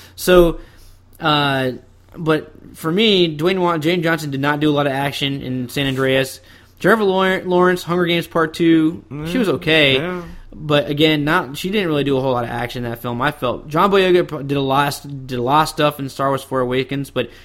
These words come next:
Speaker 1: if I had to give it anyone on this, on this list, Ryan Reynolds, Deadpool, hands down, in my opinion, would take it. Uh, with Vin Diesel, Furious Seven probably be the next closest.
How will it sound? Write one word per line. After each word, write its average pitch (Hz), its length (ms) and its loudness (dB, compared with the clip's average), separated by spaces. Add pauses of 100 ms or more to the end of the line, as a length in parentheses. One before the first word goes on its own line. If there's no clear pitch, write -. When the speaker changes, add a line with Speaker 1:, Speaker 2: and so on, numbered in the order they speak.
(100)
Speaker 1:
if 127 100 -4
I 160 80 4
had 208 80 6
to 185 80 2
give 160 120 4
it 147 120 -4
anyone 160 340 2
on 160 60 0
this, 160 320 -4
on 147 100 -8
this 156 200 -2
list, 165 180 0
Ryan 165 300 2
Reynolds, 147 320 0
Deadpool, 123 520 -2
hands 135 220 -2
down, 123 400 -2 (260)
in - 80 -4
my 151 200 6
opinion, 123 420 0 (220)
would 117 120 -4
take 139 280 0
it. 117 200 -6 (320)
Uh, 123 240 -2
with 127 200 0
Vin 160 180 2
Diesel, 151 320 4
Furious 143 420 2
Seven 139 340 0
probably 165 320 2
be 135 120 -2
the 123 60 -4
next 127 240 -4
closest. 127 560 -4